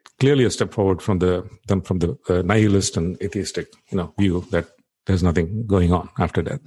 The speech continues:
Uh, but there is this idea that something survives death in Christianity. I find that very interesting. And then you have the Hindu and the Buddhist view that says when you, when we die, uh, there is a subtle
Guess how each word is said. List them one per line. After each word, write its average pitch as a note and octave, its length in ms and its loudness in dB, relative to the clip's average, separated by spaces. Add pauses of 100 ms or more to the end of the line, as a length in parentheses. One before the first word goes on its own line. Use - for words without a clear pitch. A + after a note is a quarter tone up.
(760)
Uh, G#2+ 460 2 (400)
but B2 120 2
there D#3 140 4
is E3+ 100 2
this D3 140 4
idea D#3+ 340 4
that C#3 140 2
something C3 280 2
survives G#2+ 460 2
death - 180 -6 (920)
in G#2 100 0
Christianity. - 540 -4 (100)
I G2 80 -2
find A2 240 2
that G#2 140 2
very G2 180 2
interesting. - 580 -6 (540)
And A#2 100 2
then D3+ 120 2
you C#3 80 4
have D3 120 2
the B2 80 2
Hindu C#3+ 320 2
and B2 100 2
the A2+ 60 0
Buddhist A#2 460 -2
view D2+ 260 -4
that F#2+ 180 -4
says G2+ 380 0
when G2 180 0
you, F#2+ 320 -2
when G2 140 -2
we G2 80 0
die, G#2+ 480 -2 (640)
uh, G2 580 2
there G#2 200 2
is G#2+ 180 0
a G2 280 2
subtle A2+ 460 2